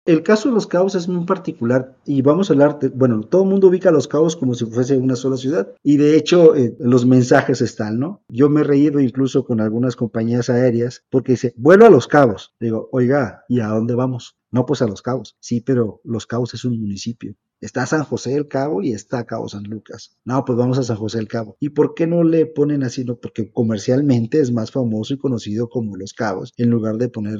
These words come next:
San José del Cabo", ¿no? Pero a lo que voy, o lo que quiero reflexionar, perdón, es que ese centro integralmente planeado contemplaba a San José del Cabo y el corredor. Ese era el proyecto original que tenía Fonatur. Cabo San Lucas era un, era un lugar de pescadores.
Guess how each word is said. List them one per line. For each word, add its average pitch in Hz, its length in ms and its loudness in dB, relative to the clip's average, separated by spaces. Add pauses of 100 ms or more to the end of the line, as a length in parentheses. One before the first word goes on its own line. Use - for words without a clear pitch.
(120)
San 90 240 -12
José - 240 -14
del 78 140 -12
Cabo", - 280 -16
¿no? - 180 -20
Pero 135 260 0
a 143 60 -4
lo 139 160 2
que 160 80 2
voy, 180 220 6
o 156 120 2
lo 131 120 0
que 123 100 -8
quiero 151 220 -2
reflexionar, 135 560 -4
perdón, 127 460 -2
es 143 200 0
que 147 340 -2 (180)
ese 185 280 2
centro 185 320 0
integralmente 151 680 0
planeado 135 520 -2
contemplaba 131 760 0
a 135 140 -6
San 123 220 -4
José 131 300 -2
del 180 200 0
Cabo 156 380 -2 (100)
y 147 220 0
el 135 120 2
corredor. 131 500 0 (200)
Ese 185 400 6
era 185 80 4
el 180 140 4
proyecto 139 440 2
original 131 400 0
que 135 140 -2
tenía 117 320 -4
Fonatur. 123 480 -4 (100)
Cabo 190 280 4
San 156 180 0
Lucas 143 380 -2
era 139 120 0
un, 147 260 -6
era 135 280 0
un 131 160 2
lugar 127 320 0
de 127 80 -4
pescadores. 113 760 -10